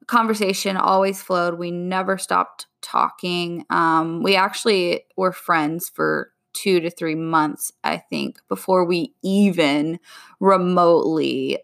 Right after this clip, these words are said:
established a relationship, a partnership. We really got to know each other. We hung out a lot. And it's so funny because <laughs> we didn't, like,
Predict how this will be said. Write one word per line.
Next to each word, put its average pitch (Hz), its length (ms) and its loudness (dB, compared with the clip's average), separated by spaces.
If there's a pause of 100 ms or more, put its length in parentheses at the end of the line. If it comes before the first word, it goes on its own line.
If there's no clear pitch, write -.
(160)
established - 920 -2
a - 80 0
relationship, - 920 -4
a 180 100 -4
partnership. - 720 -4
We 185 200 -2
really 180 460 2
got 170 260 0
to 185 100 -4
know 160 180 2
each 156 140 -2
other. 156 220 0
We 160 120 0
hung 175 280 0
out 160 300 4 (640)
a 185 140 4
lot. 151 720 2 (100)
And 160 600 -2 (960)
it's 208 160 -4
so 247 200 4
funny 190 340 0
because 170 460 -2 (760)
<laughs> - 760 -8
we 233 580 2 (160)
didn't, 214 540 2
like, 170 600 0